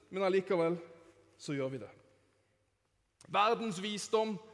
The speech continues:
eller normen i verden, kan virke som at det, det handler om at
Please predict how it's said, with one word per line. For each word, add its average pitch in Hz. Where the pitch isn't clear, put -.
eller 208
normen 226
i 196
verden, 202
kan 208
virke 202
som 208
at 190
det, 196
det 185
handler 185
om 185
at 170